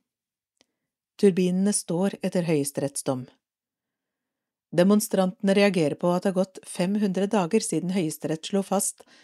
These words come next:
at konsesjonen til landets største vindkraftanlegg ble kjent ugyldig. Likevel er vindmøllene i full drift. Fredag formiddag sa olje- og energiminister Terje Aasland, A P, at regjeringens mål er å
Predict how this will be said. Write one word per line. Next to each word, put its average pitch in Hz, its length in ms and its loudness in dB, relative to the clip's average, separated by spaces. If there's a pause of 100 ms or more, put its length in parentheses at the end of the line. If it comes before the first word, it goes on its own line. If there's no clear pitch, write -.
(300)
at 165 160 0
konsesjonen 185 680 -2
til 196 140 0
landets 170 400 -4
største - 420 -4
vindkraftanlegg 180 840 -2 (320)
ble 160 160 0
kjent 190 320 -2
ugyldig. 208 480 0 (640)
Likevel 190 500 2
er 180 160 0
vindmøllene 165 720 -2
i 185 80 -4
full 180 240 -6
drift. 233 400 -4 (1160)
Fredag 156 360 4
formiddag 165 500 2
sa 180 180 0
olje- 160 400 0
og 160 100 -2
energiminister 170 720 -2
Terje 190 300 -2
Aasland, 220 480 -2
A 202 220 -2
P, 196 160 2 (640)
at 175 160 0
regjeringens 208 640 2
mål 214 300 2 (180)
er 156 160 2
å 170 60 2